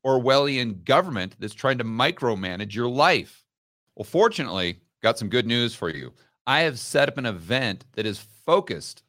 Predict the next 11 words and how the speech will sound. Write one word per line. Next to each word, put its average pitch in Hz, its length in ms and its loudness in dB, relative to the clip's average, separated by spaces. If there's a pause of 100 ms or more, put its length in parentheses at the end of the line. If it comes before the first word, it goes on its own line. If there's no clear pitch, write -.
on 107 140 -4
helping 139 460 0
you, 131 520 4 (380)
the 101 80 -8
rebel 127 280 2
capitalist, 120 800 0 (260)
find 135 400 -2
solutions 120 1000 -6 (200)
to 127 260 -2
these 110 320 -2
problems. 90 840 0